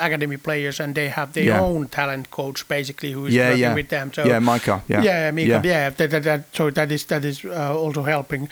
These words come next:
Speaker 2: Yes.
Speaker 1: So, so this is kind of like a new thing here in
Speaker 2: Yeah.
Speaker 1: Finland, that we are now having these
Speaker 2: Yeah,
Speaker 1: kinds
Speaker 2: yeah.
Speaker 1: of talent coach.
Speaker 2: Of course.
Speaker 1: Uh, it have been maybe five years.
Speaker 2: Yeah.
Speaker 1: So, so it's a, it's a quite short period of time,
Speaker 2: Yeah.
Speaker 1: uh,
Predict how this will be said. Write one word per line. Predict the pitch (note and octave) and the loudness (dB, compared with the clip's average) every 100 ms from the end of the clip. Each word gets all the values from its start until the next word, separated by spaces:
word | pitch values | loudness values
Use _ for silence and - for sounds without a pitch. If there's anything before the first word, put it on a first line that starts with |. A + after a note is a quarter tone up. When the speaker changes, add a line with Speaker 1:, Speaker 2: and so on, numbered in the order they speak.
| - | 0
Speaker 2:
Yes. | A2+ G3+ D#3 | 2 4 2
Speaker 1:
So, | - - | -2 -6
so | D#3+ | -4
this | D3 E3 | -2 -2
is | D#3+ | -2
kind | - E3+ D#3+ | -2 -2 -2
of | D3+ D3+ | -4 -4
like | D3 C#3+ D3 | -2 -2 -2
a | D3 C#3 - - - | -2 -4 -10 -12 -4
new | F#3+ G#3 F3+ | 0 0 0
thing | D3 F3 D3 C#3 C3+ D3+ C4 | -4 -4 -4 -6 -10 -16 -10
here | E3 D3 C#3+ | -4 -2 -2
in | C3+ | 2
Speaker 2:
Yeah. | A#2 A2+ | 2 2
Speaker 1:
Finland, | C#3+ C#3+ | 0 -4
that | C#3 | -6
we | D3+ D3 | -4 -2
are | C#3+ | -2
now | C#3+ D3 C#3+ | -2 -2 -2
having | F#3 E3+ D3 B2+ | -2 -2 -2 -4
these | C#3 B2+ | -2 2
Speaker 2:
Yeah, | A#2+ | 4
Speaker 1:
kinds | A#2 | 4
Speaker 2:
yeah. | A2 | 2
Speaker 1:
of | G2 | 0
talent | D#3 C3+ C3+ | -4 -4 -6
coach. | C3+ C3+ - | -10 -8 -6
Speaker 2:
Of | G#2 | -2
course. | - G#2+ A3 | 2 2 0
Speaker 1:
Uh, | C3+ C3 A#3+ | -8 -10 -10
it | D#3+ | -4
have | D3+ C#3+ | -4 -2
been | D3+ C#3 D3+ | -4 -4 -4
maybe | D3 C#3 C#3 | -6 -6 -8
five | - - D#3 C#3 - | -10 -10 -6 -6 -6
years. | F3+ E3 E3 - - - | -6 -4 -6 -8 -12 -4
Speaker 2:
Yeah. | A#2+ A2 - | 2 2 0
Speaker 1:
So, | - C#3 | -6 -6
so | C#3+ D3 | -4 -4
it's | C#3+ C#3 | -4 -4
a, | E3 E3 | -6 -6
it's | - | -6
a | D3+ - _ _ - | -6 -10 _ _ -4
quite | D3+ C#3 _ - | -4 -4 _ -6
short | F3+ D3+ - - | -2 -2 -6 -6
period | D#3 C#3 B2+ - - - - | -4 -4 -8 -14 -20 -20 -12
of | D3 - | -10 -4
time, | D3 C#3 C3+ | -4 -4 -4
Speaker 2:
Yeah. | - A2 A2 - - | 0 0 -2 -10 -10
Speaker 1:
uh, | D#3 C#3 | -8 -6